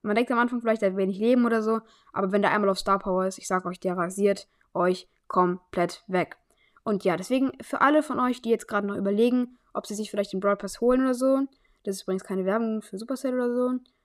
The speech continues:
Ja, dann, äh, empfehle ich euch, äh, diesen Brawl Pass zu holen, weil es sagen zwar immer die Leute, aber ich glaub, dieser Brawl Pass lohnt sich echt doll, weil es gibt auch neue Sprays im Brawl Pass und halt diesen Brawler. Ja, ich will euch jetzt nicht dazu veranstalten, dass ihr irgendwie Geld für dieses Spiel ausgibt.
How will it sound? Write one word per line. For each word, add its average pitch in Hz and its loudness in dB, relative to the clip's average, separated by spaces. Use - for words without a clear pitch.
Ja, 185 -4
dann, 214 -6
äh, 214 4
empfehle 262 0
ich - -4
euch, 233 0
äh, 208 2
diesen 220 -2
Brawl 214 0
Pass 214 -10
zu 214 -6
holen, 226 0
weil 202 0
es 196 -8
sagen 208 0
zwar - -10
immer 233 2
die 214 -2
Leute, 220 -2
aber 190 0
ich 190 -2
glaub, 202 -2
dieser 214 -2
Brawl 202 0
Pass 202 -6
lohnt 214 0
sich - -10
echt 202 -2
doll, 208 2
weil 196 0
es 185 -6
gibt - -10
auch 202 -6
neue 196 -4
Sprays 247 0
im 220 -4
Brawl 208 2
Pass 202 -8
und 196 -6
halt 185 -4
diesen 180 -6
Brawler. 185 0
Ja, 185 -2
ich 175 -8
will 233 0
euch 220 -4
jetzt 208 -6
nicht 247 -2
dazu 226 -6
veranstalten, 208 -6
dass 196 -14
ihr 202 -12
irgendwie 190 -4
Geld 214 -10
für - -18
dieses 180 -8
Spiel - -10
ausgibt. 277 -2